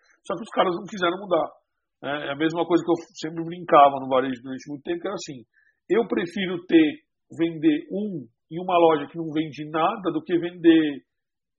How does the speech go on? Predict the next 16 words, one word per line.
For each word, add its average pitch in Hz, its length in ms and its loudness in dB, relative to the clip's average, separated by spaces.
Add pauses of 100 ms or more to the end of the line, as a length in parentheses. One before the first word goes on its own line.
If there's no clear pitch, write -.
(680)
é, 135 640 -6
do 131 80 -18
que 175 100 -8
disputar 190 480 2
espaço 190 560 2
de 156 140 -12
venda 170 280 0 (100)
com 160 60 -6 (120)
outro 175 280 -2
cara 185 200 2
numa 202 200 -2
loja 202 300 0
de 202 180 -12 (340)
tem 196 180 -8
duzentos 202 420 -6
caras 220 220 6